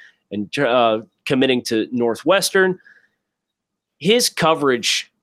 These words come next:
skills are tremendous.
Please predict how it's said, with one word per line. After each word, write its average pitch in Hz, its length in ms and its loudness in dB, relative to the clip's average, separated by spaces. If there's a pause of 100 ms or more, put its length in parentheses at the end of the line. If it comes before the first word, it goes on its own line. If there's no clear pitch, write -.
(760)
skills 123 520 2 (100)
are 120 280 2
tremendous. 117 840 -4